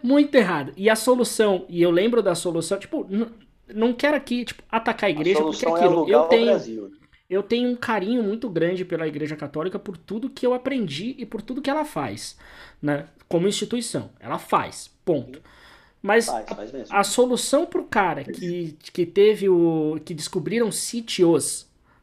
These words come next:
Speaker 1: no nome dele, com cabeça de gado e os caralho,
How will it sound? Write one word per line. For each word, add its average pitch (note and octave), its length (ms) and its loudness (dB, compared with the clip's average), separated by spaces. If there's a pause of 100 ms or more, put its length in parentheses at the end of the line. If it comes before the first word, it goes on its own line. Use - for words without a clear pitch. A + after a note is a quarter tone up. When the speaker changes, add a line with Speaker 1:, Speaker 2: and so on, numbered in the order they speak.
Speaker 1:
no D3 140 -2
nome D3+ 200 -2
dele, E3+ 380 4
com D3 180 -8
cabeça D3+ 360 -6
de C#3 80 -6
gado D#3 280 -4
e D#3 40 -4
os - 60 -10
caralho, D#3 460 0